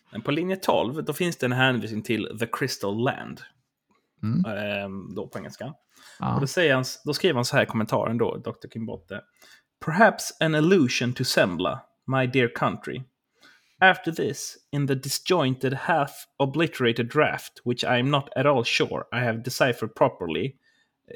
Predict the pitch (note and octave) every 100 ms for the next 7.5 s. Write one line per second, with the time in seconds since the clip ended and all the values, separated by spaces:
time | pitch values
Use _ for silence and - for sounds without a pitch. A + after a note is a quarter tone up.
0 | - B2 - C3 G#2 - - - _ _
1 | _ - A2+ A2 - A2+ G#2+ A#2 G#2 G2+
2 | F2 - - - - A2 G2 A2+ G#2+ -
3 | G#2+ F#2+ A2 F2 E2 F#2 D2+ G2 G#2 A#2+
4 | - F#2 D#2 D#2 - - - - G#2+ G2
5 | - - D#2 E2 D2 D2+ A2+ - - -
6 | - B2 - C3+ C#3 - - - _ _
7 | _ E3+ E3 A2+